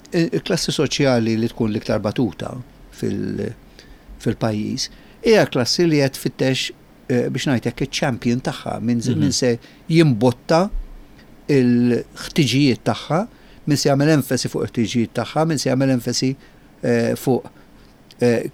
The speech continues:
Speaker 1: kif tista' ttejjeb is-sitwazzjoni tagħha.
Speaker 2: U naħseb Mintoff bil-karizma tiegħu, għax naħseb dak element ieħor kien importanti fil-vot, il-karizma
Speaker 1: Eh,
Speaker 2: ta' Mintoff.
Speaker 1: Mintoff, Mintoff, eh, il-mod kif kien kapaċi jwassal il-messaġġ tiegħu.
Speaker 2: Mhm.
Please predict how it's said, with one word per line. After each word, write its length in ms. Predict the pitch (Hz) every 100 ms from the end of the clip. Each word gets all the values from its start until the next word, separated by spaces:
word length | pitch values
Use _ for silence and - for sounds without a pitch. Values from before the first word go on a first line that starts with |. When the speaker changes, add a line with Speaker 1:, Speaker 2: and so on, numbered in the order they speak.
| -
Speaker 1:
kif 460 | - 143 139 - - - - - - -
tista' 300 | 170 - 165
ttejjeb 520 | - 113 113 139 - -
is-sitwazzjoni 680 | 175 - 135 117 - 107 120
tagħha. 300 | - - -
Speaker 2:
U 60 | 123
naħseb 280 | 127 - 151
Mintoff 300 | 160 117 101
bil-karizma 560 | 107 110 98 95 92 78
tiegħu, 220 | 151 82
għax 100 | 80
naħseb 240 | 82 101
dak 160 | 117 -
element 380 | 95 104 127 131
ieħor 280 | 101 90 78
kien 160 | 87
importanti 600 | 87 - 78 76 76 -
fil-vot, 500 | - 73 73 73 120 - - - - 123
il-karizma 500 | 117 90 113 113 107
Speaker 1:
Eh, 40 |
Speaker 2:
ta' 100 | 135
Mintoff. 480 | 143 92 - - 269
Speaker 1:
Mintoff, 400 | 285 - 113 - 208
Mintoff, 640 | 196 190 - 101 90 -
eh, 300 | 131 120 120 120 - - - - - - - - - - -
il-mod 500 | 180 165 180 147 -
kif 180 | 147 -
kien 180 | 170 135
kapaċi 540 | 139 - 147 - 123
jwassal 360 | 117 - 123 117
il-messaġġ 500 | 113 - 113 - -
tiegħu. 220 | 123 - - 127
Speaker 2:
Mhm. 260 | 107 98